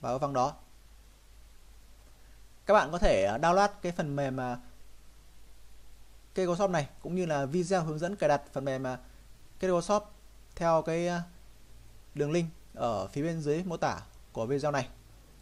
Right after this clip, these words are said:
Và bây giờ thì mình, à, sẽ dùng cái bản vẽ này để mình hướng dẫn các bạn. Đầu tiên là mình, à, sẽ đi vẽ lanh tô trước. Ở trong cái, à, phần mềm, à, Keiko Shop này, và đây là cái công cụ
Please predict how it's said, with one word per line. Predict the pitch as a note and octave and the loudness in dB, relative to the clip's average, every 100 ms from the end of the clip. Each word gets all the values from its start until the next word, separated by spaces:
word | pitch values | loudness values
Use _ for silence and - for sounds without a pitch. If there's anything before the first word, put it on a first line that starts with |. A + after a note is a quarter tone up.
| - - - - - - - - - | -20 -20 -20 -20 -20 -18 -18 -18 -8
Và | C#3 | -2
bây | D#3+ | 0
giờ | D3+ D3 | 2 2
thì | C3+ | 0
mình, | C3+ C3 | -4 -4
à, | C3 - - - | -4 -6 -16 -20
sẽ | - D#3 | -2 0
dùng | E3 D3+ | 2 2
cái | C#3+ | 2
bản | C#3 A#2+ | 2 4
vẽ | C#3 | 2
này | D3+ B2+ - - | 2 0 -4 -10
để | - A2 | -6 -4
mình | A#2+ B2 | -2 -4
hướng | C3 C3+ | -4 -4
dẫn | D3 | 0
các | |
bạn. | E3+ - - - - - - - - - - | 2 2 -4 -20 -20 -20 -20 -20 -20 -16 -6
Đầu | C3 | -2
tiên | D3+ D3+ C#3 - | 2 0 -2 -14
là | C3+ B2+ | -10 -6
mình, | C3 B2+ | -4 -4
à, | B2 | -4
sẽ | - C3+ | -4 -4
đi | D#3 | -4
vẽ | C#3+ | -2
lanh | D#3 D#3+ | -4 -2
tô | D#3+ | -2
trước. | F#3+ G3 - - - - - - - - - - - - - - - - - - | 0 -2 -4 -20 -20 -20 -20 -20 -20 -20 -20 -20 -20 -20 -20 -20 -20 -20 -20 -12
Ở | - C3+ | -4 -2
trong | F3 E3+ E3+ | 0 -2 2
cái, | C#3+ C#3 | 2 4
à, | D#3+ F3+ F3+ - - | 2 0 -2 -10 -14
phần | - C#3 C3+ | -8 -6 -4
mềm, | C3 C3 | -4 -4
à, | C3 C3 - - - - | -4 -6 -8 -18 -16 -8
Keiko | E3 | -6
Shop | E3 F3+ | -2 -2
này, | D#3+ - - - - - - - - - - - | -2 -6 -14 -20 -20 -20 -20 -20 -20 -20 -16 -6
và | C3+ | 0
đây | E3 | 0
là | D#3 | 2
cái | C#3 | 0
công | F3 E3+ | -2 2
cụ | F#3 - | 2 2